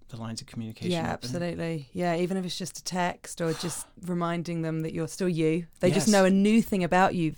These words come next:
Speaker 2: Like, I think that's often the thing. Certainly when I have sort of young L G B T plus teens getting in touch with me after shows and things,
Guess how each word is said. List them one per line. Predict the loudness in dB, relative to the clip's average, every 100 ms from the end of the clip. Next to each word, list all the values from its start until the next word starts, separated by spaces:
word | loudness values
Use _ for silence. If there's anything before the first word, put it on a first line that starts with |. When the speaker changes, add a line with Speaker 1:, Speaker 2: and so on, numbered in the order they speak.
| 0
Speaker 2:
Like, | 0
I |
think | 0 -2
that's | -2 -4
often | -4 -4
the |
thing. | -2 -2 -2 -4 -12 -20 -16
Certainly | 0 2 4 2
when | 2 2 0 -4 -10 -6
I | -4
have | -2 -4 -4
sort | -6 -2 -2
of | -4 -10
young | -4 0 0 0
L | -2 -4
G | -4
B | -6
T | -6 -8
plus | -6 -8
teens | -4 -4 -2
getting | -4 -4
in | -4
touch | -8 -8
with | -4
me | 0
after | 0 -2 -6 -8
shows | -2 2 2 2
and | 0
things, | -2 -2